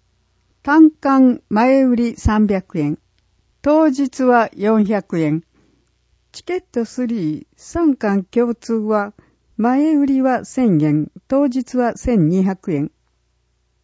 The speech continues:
リアル行動館、単館の前売りは三百円、当日は四百円。チケットスリー、三館共通は、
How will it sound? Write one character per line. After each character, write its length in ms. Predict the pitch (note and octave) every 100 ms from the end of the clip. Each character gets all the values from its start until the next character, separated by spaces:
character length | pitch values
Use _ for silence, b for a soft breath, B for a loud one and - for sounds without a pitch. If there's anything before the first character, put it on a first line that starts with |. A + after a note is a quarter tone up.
| -
リ 240 | A3 C4+
ア 160 | E4+ D#4+
ル 200 | D#4 C#4+
行 320 | - C#4 C4+
動 240 | B3+ A#3 F3+
館、 460 | - D3 D3+ D3 _ _ _ _ _ _ _ -
単 220 | C#4+ D#4
館 260 | - D4 C#4+
の 340 | B3+ B3+ B3 -
前 320 | A3 A#3+ A#3+
売 120 | A3
り 140 | G#3
は 260 | G3+ F#3+ F#3
三 300 | - B3 B3 A#3+
百 340 | A#3+ - F3
円、 300 | D3+ D3 E3 _ _ _ _ _ -
当 220 | C#4+ D#4
日 360 | C4+ C#4 - C4
は 260 | B3+ A3+ -
四 280 | G#3 A#3 G#3+
百 320 | A3 - E3
円。 260 | D3+ D3+ E3 _ _ _ _ _ _ _ -
チ 120 | -
ケ 120 | F4+
ッ 80 | F#4 -
ト 120 | A#3
ス 220 | - B3+
リ 360 | A#3 F#3+ D3+ -
ー、 40 | _
三 400 | - - E4+ C#4+
館 280 | - G3+ G3
共 300 | - A#3+ A#3
通 200 | - A3+
は、 400 | G#3+ G#3+ G#3